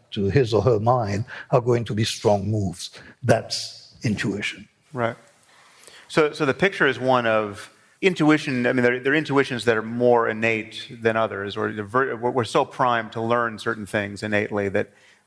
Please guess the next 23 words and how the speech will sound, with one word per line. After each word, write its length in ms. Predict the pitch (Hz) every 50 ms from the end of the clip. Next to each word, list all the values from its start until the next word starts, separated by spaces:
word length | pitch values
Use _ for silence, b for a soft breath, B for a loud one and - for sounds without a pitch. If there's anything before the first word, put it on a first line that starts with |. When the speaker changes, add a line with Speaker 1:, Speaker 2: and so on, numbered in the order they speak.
| b -
Speaker 2:
that 220 | 117 113 110 110
we, 140 | 110 117 110
we, 240 | 110 113 120 123 127
no 180 | 117 120 123
one 200 | 123 120 113 110
remembers 500 | 107 107 107 117 123 120 104 107 98 92
learning 320 | 104 107 104 101 98 95 92
these 180 | 92 92 - -
things, 360 | 110 104 101 104 107 107 -
you 80 | - 110
know, 60 | 107
recognizing 840 | 104 101 110 107 - 120 107 - 104 101 101 98 - 101 98 95 92 - - - 117 120 123
a 80 | 113
human 300 | 95 98 117 104 101 98
face, 340 | 95 - 110 104 104 101 98
say. 300 | - - 113 110 110 110 - b b b b b b b b b b b _ _ _ -
But 560 | 127 120 117 113 107 - - - - - - -
much 400 | 120 120 123 143 175 185 - 175
of 140 | 143 123
what 300 | 120 120 117 117 117 -
you're 260 | 120 120 120 123 123 123
calling 320 | - 131 123 117 113 110
intuition 680 | 110 104 104 113 135 170 170 - - 107 101 98 98